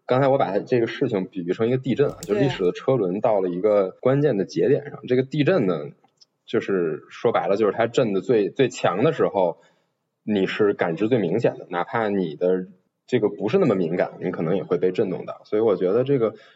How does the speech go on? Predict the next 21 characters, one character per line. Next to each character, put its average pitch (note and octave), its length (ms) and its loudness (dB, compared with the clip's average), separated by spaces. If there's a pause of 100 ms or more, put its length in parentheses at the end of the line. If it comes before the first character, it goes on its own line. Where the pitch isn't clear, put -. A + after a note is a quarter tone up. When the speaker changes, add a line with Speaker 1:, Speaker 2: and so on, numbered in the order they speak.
(140)
Speaker 1:
可 - 120 -6
能 G#2 140 4
也 A#2 80 4
是 G#2+ 140 0
因 A#2 80 2
为 C3 80 2
我 G2+ 160 2
这 G2+ 120 2
代 B2 100 4
人 G2+ 240 0
恰 B2+ 180 -4
巧 G2 180 0
在 G2 160 0
这 A2 140 2
个 G2+ 100 2
年 F#2+ 360 -2
纪 A#2+ 180 0
吧， E2 240 -4
我 E2 120 -4
觉 E2+ 180 0
得 F#2+ 340 2